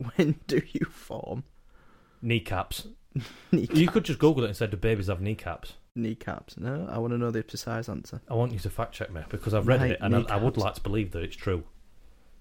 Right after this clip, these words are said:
Speaker 1: Right. Okay. You're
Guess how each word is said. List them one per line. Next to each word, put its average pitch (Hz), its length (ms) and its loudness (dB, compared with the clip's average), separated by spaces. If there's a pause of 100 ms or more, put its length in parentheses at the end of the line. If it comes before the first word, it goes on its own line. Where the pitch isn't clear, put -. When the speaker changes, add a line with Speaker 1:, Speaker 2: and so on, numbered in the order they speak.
(360)
Speaker 1:
Right. 104 280 4 (1120)
Okay. 107 440 4 (180)
You're 120 180 6